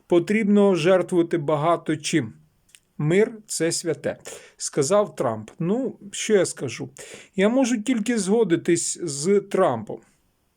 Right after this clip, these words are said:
Делікатною темою є здача наших територій. Скажу прямо: здача. Звичайно, на перемовинах будуть говорити різні речі,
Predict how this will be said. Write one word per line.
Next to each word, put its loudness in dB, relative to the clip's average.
Делікатною 2
темою 2
є 4
здача 0
наших -4
територій. -4
Скажу 0
прямо: 0
здача. -2
Звичайно, 0
на 2
перемовинах 2
будуть -2
говорити 2
різні 0
речі, 0